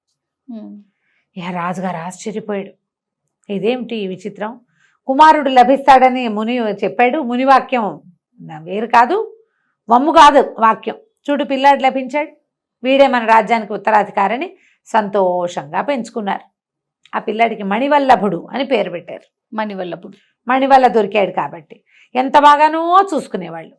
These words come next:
Speaker 2: పిల్లాడు చక్కగా పెరిగాడు. కానీ వీళ్ళకి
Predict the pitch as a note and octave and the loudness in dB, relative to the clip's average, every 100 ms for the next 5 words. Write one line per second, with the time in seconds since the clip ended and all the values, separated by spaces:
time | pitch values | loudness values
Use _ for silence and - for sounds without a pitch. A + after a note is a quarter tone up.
0 | G3+ A3+ A3+ G#3+ A3 - G#3 A#3+ A3+ F#3+ | -6 -2 -2 -2 -8 -8 0 0 0 -6
1 | G#3+ C4 E4 A3+ A#3+ C#4 A3+ G3 F#3 F#3 | -6 -6 0 2 2 0 -2 -2 -4 -8
2 | F3 F3+ | -12 -14